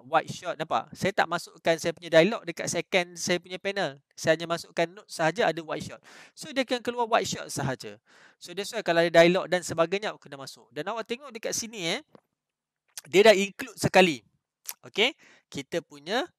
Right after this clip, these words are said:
ah, animation framing tu akan jadi macam mana. Jadi, kita tak payah buat drawing. Dia automatically akan appear dekat dalam kita punya output, kita punya P D F output. Yang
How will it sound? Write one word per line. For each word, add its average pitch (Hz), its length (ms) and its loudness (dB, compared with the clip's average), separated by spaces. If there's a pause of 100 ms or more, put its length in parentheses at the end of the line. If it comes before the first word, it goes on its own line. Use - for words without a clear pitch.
ah, 135 400 2
animation 170 560 -8
framing 196 480 -4
tu 214 80 -10
akan 196 160 -4
jadi 170 160 0
macam 160 240 2
mana. 117 240 -8
Jadi, 156 240 -2
kita - 160 -6
tak 170 240 -2
payah 180 240 2
buat 170 240 -4
drawing. 139 480 -18 (560)
Dia 160 240 -2
automatically 190 720 -4
akan 160 480 2 (320)
appear 175 480 0
dekat 135 240 -6
dalam 139 240 0
kita 135 320 -14
punya 151 480 -10
output, 143 400 -6 (240)
kita 143 320 -14
punya 143 160 -18
P 139 160 -18
D 143 120 -2
F 139 80 -16
output. 127 280 -20 (520)
Yang 143 120 0